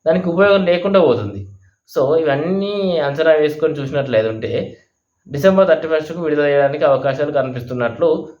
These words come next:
నా యొక్క అభిప్రాయం. దీనిపైన మీ అభిప్రాయం ఏంటో కూడా కామెంట్లో చెప్పండి. అయితే in case of డిసెంబర్ థర్టీ ఫస్ట్ వరకు కూడా నోటిఫికేషన్ రాలేదు అనుకో, ఆ సంవత్సరం వెళ్ళిపోయి ఏజ్ బార్ పడి అయిపోయి, ఏజ్ బార్ అయిపోయిన వాళ్ళకి కనుక,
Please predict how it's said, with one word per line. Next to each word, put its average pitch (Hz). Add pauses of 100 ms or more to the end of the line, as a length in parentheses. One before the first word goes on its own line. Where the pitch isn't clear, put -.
(220)
నా 127
యొక్క 127
అభిప్రాయం. 135 (280)
దీనిపైన 135
మీ 143
అభిప్రాయం 143
ఏంటో 127
కూడా 156
కామెంట్లో 127
చెప్పండి. 113 (360)
అయితే 139 (1120)
in 143
case 147
of - (460)
డిసెంబర్ 160
థర్టీ 135
ఫస్ట్ 131
వరకు 127
కూడా 123
నోటిఫికేషన్ 123
రాలేదు 113
అనుకో, 107 (380)
ఆ 135
సంవత్సరం 151
వెళ్ళిపోయి 135
ఏజ్ 143
బార్ 131
పడి 117
అయిపోయి, 120
ఏజ్ 127
బార్ 123
అయిపోయిన 120
వాళ్ళకి 117
కనుక, 113